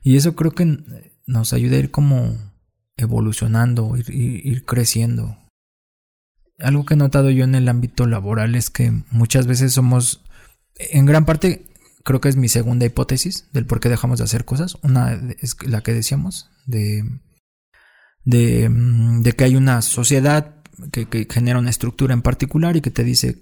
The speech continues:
cómo, lo que debes de hacer, y si tú no entras dentro de eso, te sientes raro y prefieres como, como mete-, meterte en esa,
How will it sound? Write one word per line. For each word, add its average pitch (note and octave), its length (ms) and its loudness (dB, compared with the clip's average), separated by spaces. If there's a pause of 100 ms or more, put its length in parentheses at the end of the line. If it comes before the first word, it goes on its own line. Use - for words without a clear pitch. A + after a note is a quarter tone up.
cómo, B2 260 -4
lo B2 140 -2
que B2 100 0
debes B2 180 0
de B2+ 60 -2
hacer, F3+ 260 0
y C#3 100 2
si A#2+ 140 -2
tú C#3 180 0
no C#3 120 4
entras C#3 280 0
dentro C#3 280 0
de D3+ 100 0
eso, E3 180 -2
te C#3 120 -4
sientes B2 380 -4
raro C#3+ 320 0
y A2+ 260 -6 (480)
prefieres B2 500 0
como, A2+ 540 -10 (460)
como A#2+ 420 -4
mete-, B2+ 580 -4
meterte C#3 420 2
en C3 100 0
esa, C3 540 -4